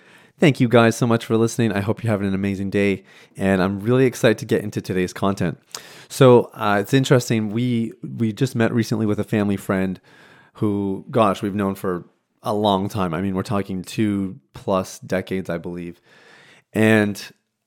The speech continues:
uh, for those of you who don't know, I was born and raised in Saskatchewan, which is the central part of Canada. Um, super unusual for somebody of my complexion to <laughs> grow up in an area like that.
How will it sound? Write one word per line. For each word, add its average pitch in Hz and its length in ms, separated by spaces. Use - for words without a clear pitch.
uh, 107 140
for 120 160
those 131 160
of 131 60
you 117 80
who 120 100
don't 135 240
know, 110 160
I 92 100
was 117 160
born 110 220
and 104 120
raised 104 320
in 98 280
Saskatchewan, 107 580
which 90 160
is 92 160
the 92 100
central 98 300
part 98 140
of 92 80
Canada. 110 440
Um, 85 340
super 127 300
unusual 113 840
for 98 240
somebody 98 400
of 92 140
my 92 260
complexion 110 600
to 131 180
<laughs> - 0
grow 117 240
up 110 100
in 113 60
an 107 80
area 107 240
like 104 160
that. 117 340